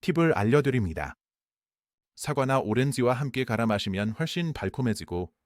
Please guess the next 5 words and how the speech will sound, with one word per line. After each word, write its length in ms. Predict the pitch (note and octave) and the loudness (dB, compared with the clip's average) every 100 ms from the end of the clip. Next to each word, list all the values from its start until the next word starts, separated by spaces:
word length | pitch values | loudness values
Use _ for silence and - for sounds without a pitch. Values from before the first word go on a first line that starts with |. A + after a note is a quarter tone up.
| _ - | _ -4
요거트에 460 | G2 G2+ A#2 C3 B2 | -2 0 0 0 0
섞어 320 | A#2+ - B2+ | -2 -2 -2
스무디로 480 | C3+ F3+ C3+ B2 B2 | -2 -2 0 2 0
즐기면 560 | A2+ G2+ G2+ G#2 A2 | 0 -2 -2 -2 -2
부드럽게, 640 | - G2 G#2+ F2+ - E2+ | -4 -4 -2 -4 -4 -8